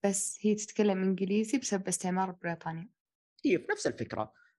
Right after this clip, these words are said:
Speaker 2: آه، استعمار بريطاني هو استعمار سل-، لا، ما صار لهم استعمار، ترى أعتقد المعلومة ذي خطأ. لأن هم الإنجليزيين نفسهم هم راحوا لأمريكا وأخذوا، آه، آه، الهنود الحمر. فما أعتقد إنه أمريكا صار لها استعمار.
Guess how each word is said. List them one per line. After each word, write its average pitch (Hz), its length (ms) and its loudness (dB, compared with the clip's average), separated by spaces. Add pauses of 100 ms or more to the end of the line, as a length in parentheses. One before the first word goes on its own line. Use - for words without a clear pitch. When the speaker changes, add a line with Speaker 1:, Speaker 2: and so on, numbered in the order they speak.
(180)
Speaker 2:
آه، 131 180 -6
استعمار 196 360 -2
بريطاني 170 520 0
هو 180 80 2
استعمار 156 440 2
سل-، 165 220 0
لا، 175 120 4
ما 185 100 2
صار 143 180 0
لهم 98 120 -4
استعمار، 104 360 -6
ترى 113 300 -6
أعتقد - 340 -2
المعلومة 131 460 2
ذي 135 100 0
خطأ. - 300 -12 (1600)
لأن 117 140 4
هم 156 200 4
الإنجليزيين 139 720 2
نفسهم 139 420 0
هم 147 140 2
راحوا 135 360 0
لأمريكا 123 460 0 (480)
وأخذوا، 113 600 2 (100)
آه، 107 260 -4
آه، 85 640 -6 (180)
الهنود 117 380 0
الحمر. 104 400 -2 (440)
فما 147 240 2
أعتقد 147 480 0
إنه 127 300 0
أمريكا 123 400 0
صار 131 200 2
لها 117 200 4
استعمار. 98 580 -6